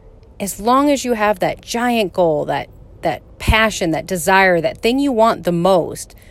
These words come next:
the next step is simply to break it down into smaller, more measurable goals that actually help you achieve it. If you don't break it down, if,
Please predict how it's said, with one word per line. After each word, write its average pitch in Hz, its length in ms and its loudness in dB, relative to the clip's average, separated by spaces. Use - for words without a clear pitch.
the 226 80 2
next 269 320 0
step 262 360 -2
is 185 120 -6
simply 262 440 -2
to 180 100 0
break 202 380 0
it 285 120 -4
down 175 360 0
into 180 300 -8
smaller, 208 720 0
more 214 220 2
measurable 220 600 0
goals 165 600 2
that 190 120 2
actually 180 320 2
help 165 240 -6
you 170 120 -4
achieve 180 340 -6
it. - 160 -6
If 320 260 2
you 339 60 4
don't 302 180 6
break 269 220 4
it 254 100 2
down, 226 400 -4
if, - 220 -10